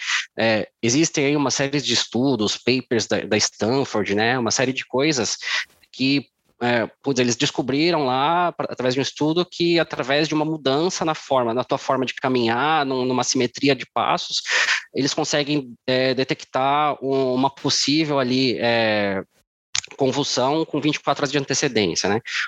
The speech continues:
Como que você, ali, coletando esses ba-, esses, esses dados com smartwatch, né, ou outros devices, você consegue, né, alertar aquele paciente e falar, "Cara,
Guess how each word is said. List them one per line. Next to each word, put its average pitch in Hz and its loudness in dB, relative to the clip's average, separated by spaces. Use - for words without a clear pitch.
Como 156 2
que - -8
você, 180 0
ali, 143 2
coletando 160 0
esses 165 -2
ba-, 139 0
esses, 135 0
esses 139 0
dados 135 0
com 120 0
smartwatch, 131 0
né, 123 2
ou 113 -4
outros 127 0
devices, 113 0
você 135 0
consegue, 135 0
né, 131 0
alertar 120 0
aquele 127 -4
paciente 123 0
e - -6
falar, 117 2
"Cara, 107 -2